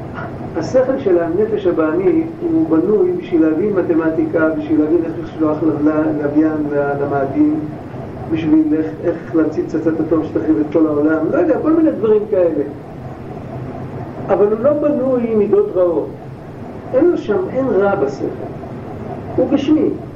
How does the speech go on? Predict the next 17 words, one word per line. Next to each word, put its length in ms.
זה 180
שהוא 440
רוצה 160
את 100
הפצצה, 720
זה 160
בגלל 320
הלב, 380
לא 60
בגלל 320
ה-, 760
לא 60
בגלל 300
השכל. 340
השכל 380
רק 160
מסדר 320